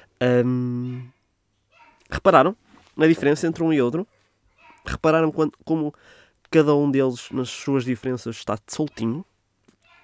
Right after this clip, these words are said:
No potencial que tem, se calhar eu é que vou estragar aquilo tudo, não é? Ah, mas no potencial que tem de ter estas duas pessoas a falar sobre aquilo que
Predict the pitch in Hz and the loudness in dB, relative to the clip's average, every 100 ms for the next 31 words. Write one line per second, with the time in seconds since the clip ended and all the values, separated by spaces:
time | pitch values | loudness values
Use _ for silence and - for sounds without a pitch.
0 | _ _ _ _ _ _ _ _ _ _ | _ _ _ _ _ _ _ _ _ _
1 | _ _ _ _ _ _ - 160 - 165 | _ _ _ _ _ _ -2 0 0 2
2 | 196 208 - 135 113 104 107 - - 117 | 4 4 4 2 2 0 -6 -12 -6 -4
3 | 117 117 _ - _ _ - 117 113 120 | -4 -6 _ -20 _ _ -6 -2 0 -2
4 | 117 - 117 - 113 110 107 113 - 107 | -4 -6 -10 -4 -2 -2 -4 -8 -8 -6
5 | 90 95 - _ - _ _ _ _ - | -4 -6 -10 _ -20 _ _ _ _ -2
6 | 110 110 - 123 123 139 135 - - 156 | 0 0 -4 -6 -4 -4 -6 -6 -2 -2
7 | - 151 135 - - 127 123 117 120 120 | 0 0 2 0 -2 -2 0 -2 -4 -4
8 | 113 117 113 107 - 113 110 107 - 95 | -4 -6 -6 -10 -8 -6 -6 -6 -8 -8
9 | 95 - - 98 - - - - - - | -8 -10 -10 -10 -10 -14 -14 -16 -20 -20
10 | - _ _ _ _ _ _ _ - - | -20 _ _ _ _ _ _ _ -20 -20
11 | _ _ _ - 107 101 - | _ _ _ -12 -8 -8 -10